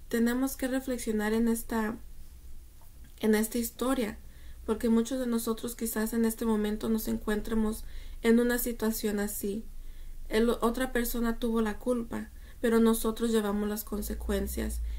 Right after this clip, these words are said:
y pensamos que no es justo, y humanamente no es justo.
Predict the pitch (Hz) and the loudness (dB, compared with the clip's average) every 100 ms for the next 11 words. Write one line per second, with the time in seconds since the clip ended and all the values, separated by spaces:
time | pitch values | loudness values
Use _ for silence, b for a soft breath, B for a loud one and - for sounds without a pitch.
0 | B 247 226 226 220 214 220 226 - 220 | B 2 4 4 4 4 4 4 2 4
1 | 220 220 - 269 - 214 220 - B B | 2 0 0 0 0 -4 -4 -4 B B
2 | - 226 226 233 254 254 269 254 214 214 | 4 6 8 6 4 4 4 4 2 2
3 | 214 - 262 269 - 220 220 | 2 -2 -2 -2 -2 -4 -4